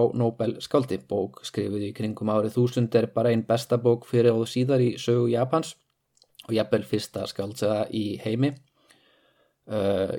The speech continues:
já, alveg sex hundruð árum áður en Don Quixote er skrifaður af Cervantes. En við getum auðvitað rífist um hvort Genji sé skáldsaga eða ekki, það er, fer eiginlega svolítið eftir hvernig við skilgreinum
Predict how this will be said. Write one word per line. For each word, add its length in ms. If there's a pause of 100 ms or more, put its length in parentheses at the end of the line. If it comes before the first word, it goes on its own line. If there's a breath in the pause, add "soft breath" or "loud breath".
já, 80
alveg 380
sex 220
hundruð 200
árum 320
áður 240
en 140 (240)
Don 180
Quixote 760
er 180
skrifaður 480
af 140
Cervantes. 560 (840 soft breath)
En 160
við 140
getum 100
auðvitað 240
rífist 220
um 80
hvort 160
Genji 360
sé 140 (160)
skáldsaga 640
eða 180
ekki, 240
það 220
er, 160
fer 100
eiginlega 240
svolítið 220
eftir 180
hvernig 240
við 80
skilgreinum 640